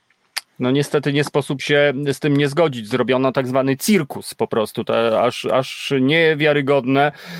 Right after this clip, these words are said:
No i, i, i szkoda, szkoda, że nikt na to w ogóle nie zwrócił uwagi i też szkoda, że, że ten wasz głos też wcale on tak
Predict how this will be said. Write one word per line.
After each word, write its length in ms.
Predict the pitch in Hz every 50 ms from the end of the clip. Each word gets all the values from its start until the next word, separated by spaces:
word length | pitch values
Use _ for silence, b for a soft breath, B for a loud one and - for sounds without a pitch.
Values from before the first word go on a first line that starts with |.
| 160 139 B B
No 280 | 131 143 147 151 151
i, 80 | 151 156
i, 500 | 151 156 151 127 90 107 113 117 104 123
i 60 | 160
szkoda, 480 | - - 170 180 175 123 113 107 113 120
szkoda, 360 | - - - 165 151 151 147
że 140 | 139 156 143
nikt 200 | 143 143 - -
na 100 | 143 135
to 120 | 151 139
w 60 | 131
ogóle 260 | 139 135 143 143 139
nie 120 | 139 139 135
zwrócił 440 | 131 135 139 147 - - 143 131 131
uwagi 760 | 123 120 139 131 135 135 127 135 131 117 123 123 131 151 151 165 170 - -
i 120 | - 165 131
też 300 | - 190 208 - - 185 170
szkoda, 500 | - - - 202 190 202 202 202 202 196
że, 260 | 175 208 196 196 190
że 140 | 180 196 185
ten 240 | - 196 185 190 175
wasz 320 | 190 185 190 - - 180
głos 340 | 156 160 190 196 202 - - 202 185
też 200 | - 294 - -
wcale 340 | - - - 269 262 214 170
on 120 | 156 139
tak 220 | 135 151 143 -